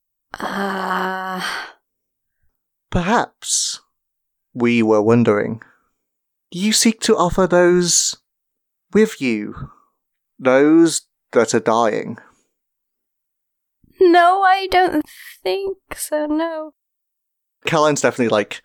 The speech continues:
Speaker 2: bristles at this, like, "No."
Speaker 1: Okay, well, let's, let's put a soothing hand on Callan.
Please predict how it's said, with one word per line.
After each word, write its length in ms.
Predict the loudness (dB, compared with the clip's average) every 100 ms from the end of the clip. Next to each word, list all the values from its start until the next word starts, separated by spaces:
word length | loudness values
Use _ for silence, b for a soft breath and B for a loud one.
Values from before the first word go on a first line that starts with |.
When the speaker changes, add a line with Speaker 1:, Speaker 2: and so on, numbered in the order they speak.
| -4
Speaker 2:
bristles 460 | -2 2 2 4
at 60 | 4
this, 180 | 2 0
like, 80 | -2
"No." 460 | 0 0 0 0 -2 -10 B B B B B _ _ _ _ -18
Speaker 1:
Okay, 260 | -6 -2 -2
well, 120 | 0
let's, 280 | -2 -2 -6
let's 220 | -8 -8 _ -12
put 220 | -2 0
a 40 | 0
soothing 460 | 0 -2 2 0
hand 340 | 2 2 2 0
on 140 | -2
Callan. 520 | -2 0 2 2 0